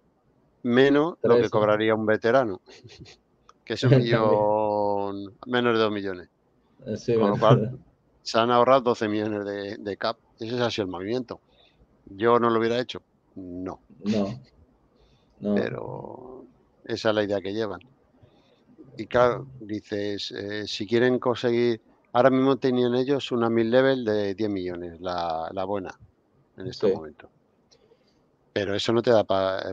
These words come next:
Speaker 1: para fichar a, a, a Branson.
Speaker 2: No,
Speaker 1: Con lo cual
Speaker 2: y
Speaker 1: tiene que ser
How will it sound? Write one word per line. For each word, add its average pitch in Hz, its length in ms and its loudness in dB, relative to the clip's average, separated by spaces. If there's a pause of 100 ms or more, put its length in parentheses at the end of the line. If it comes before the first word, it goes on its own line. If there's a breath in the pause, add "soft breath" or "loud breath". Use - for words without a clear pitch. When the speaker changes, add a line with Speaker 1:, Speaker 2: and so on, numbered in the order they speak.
Speaker 1:
para 92 180 -4
fichar 92 380 -6
a, 87 320 -2
a, 85 680 -6 (100)
a - 40 -4
Branson. 110 480 -2 (1300)
Speaker 2:
No, 120 200 -2
Speaker 1:
Con 95 100 -2
lo 95 80 -4
cual 104 200 6
Speaker 2:
y 101 40 -2
Speaker 1:
tiene 113 220 4
que 120 100 2
ser 120 260 6